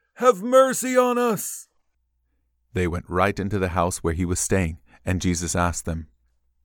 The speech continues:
"Do you believe I can make you see?" "Yes, Lord," they told him, "we do." Then he touched their eyes and said, "Because of your faith, it will happen." Then their eyes were opened and they could see.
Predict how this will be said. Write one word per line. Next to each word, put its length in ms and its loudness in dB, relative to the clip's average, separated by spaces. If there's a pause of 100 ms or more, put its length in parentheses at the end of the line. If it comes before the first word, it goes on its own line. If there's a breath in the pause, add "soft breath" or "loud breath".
(180)
"Do 80 -6
you 240 2
believe 420 0
I 140 -4
can 180 -2
make 220 -2
you 100 -2
see?" 380 -2 (1200 loud breath)
"Yes, 320 0
Lord," 380 2 (400)
they 120 -2
told 280 -2
him, 160 -8 (100)
"we 160 4
do." 380 6 (800)
Then 140 -2
he 140 -4
touched 340 -4
their 180 4
eyes 280 2
and 120 -8
said, 280 -6 (640 soft breath)
"Because 380 0
of 120 2
your 140 2
faith, 480 0 (180)
it 140 -8
will 160 2
happen." 480 -4 (1200)
Then 200 -2
their 200 -2
eyes 260 0
were 140 2
opened 460 0
and 120 -6
they 120 0
could 200 -6
see. 360 -4